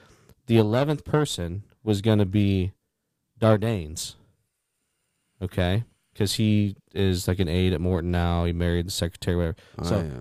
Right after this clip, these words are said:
Speaker 1: he was supposed to be him. So we started the draft thirty minutes late. I
Speaker 2: So
Speaker 1: was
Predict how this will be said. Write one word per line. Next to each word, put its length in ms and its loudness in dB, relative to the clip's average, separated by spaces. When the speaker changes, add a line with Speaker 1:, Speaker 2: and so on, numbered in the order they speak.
Speaker 1:
he 100 -2
was 80 0
supposed 220 -2
to 60 -14
be 100 0
him. 220 4
So 320 0
we 140 4
started 300 2
the 80 -2
draft 340 -2
thirty 220 -2
minutes 240 -4
late. 200 -4
I 80 0
Speaker 2:
So 60 6
Speaker 1:
was 160 -4